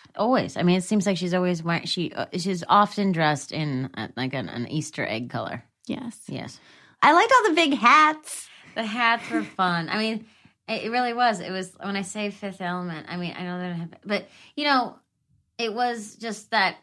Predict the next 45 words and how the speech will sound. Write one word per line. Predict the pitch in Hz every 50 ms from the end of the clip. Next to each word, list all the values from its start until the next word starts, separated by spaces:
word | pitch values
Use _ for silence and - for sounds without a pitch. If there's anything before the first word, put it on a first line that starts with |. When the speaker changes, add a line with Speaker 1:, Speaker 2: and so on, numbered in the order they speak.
| _ -
Speaker 1:
cliche | - - 226 226 220 220 202 - - - 214 196 190 180 175 180 175 175
kind | 190 185 170 170 165
of | 156 151 156 - _ _ _ _ _ _ - - -
fashionista | 180 170 175 175 - - 190 185 175 165 165 160 - - - 156 147 139 139 135 135 123 - _ _ _ _ _ _ _ _ - - 143
get | 131 151 131 269
together. | - - 160 127 95 82 80 80 - - 143 _ -
Speaker 2:
Yeah. | 240 240 220 202 - - 208 - - _ _ _ _ -
Speaker 1:
I | 220
mean, | 240 247 233
if | 247
she | - - 208
didn't | 240 262 269 262 269 -
act | 208 240 - -
so | - - 202 175 160
needy, | 156 151 147 147 160 208 240 233 196 160 135 123 135 151 165
she | - - - - 202
would | 202 202
have | 190
been | 190 196 190
into | 196 202 202 196 - -
all | 185 190 196
those | 196 190 185 175 -
clubs. | - 208 220 220 - - - - 143 - - _ _ _ _ -
But | - 80 - -
it | 175
was, | 175 170 160
like, | 175 165 160 156 - 170
the | - 170
fact | - - 165 160 165 165
that | 175 156
she | - - 180 170
was | 165 170 160 -
like, | 160 151 143 -
"I'll | - 170 180
do, | - - 180 170 - - _ - -
I | 170 180
will, | 170 185 185 175 180 -
I | - - 160 165
will | 165 160 147
wait | 139 135 135 - - -
for | - - -
a | -
table." | - - - - 120 113 - - - - - _ _ _ _ _
It's | -
like, | - 160 147